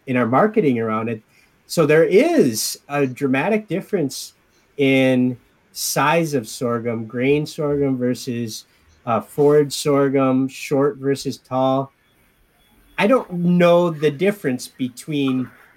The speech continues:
necessarily grain versus, um, forage. So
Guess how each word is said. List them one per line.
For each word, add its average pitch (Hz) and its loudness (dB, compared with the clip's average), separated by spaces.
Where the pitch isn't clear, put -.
necessarily 135 -2
grain 139 2
versus, 135 -6
um, 123 -6
forage. 135 0
So 131 -2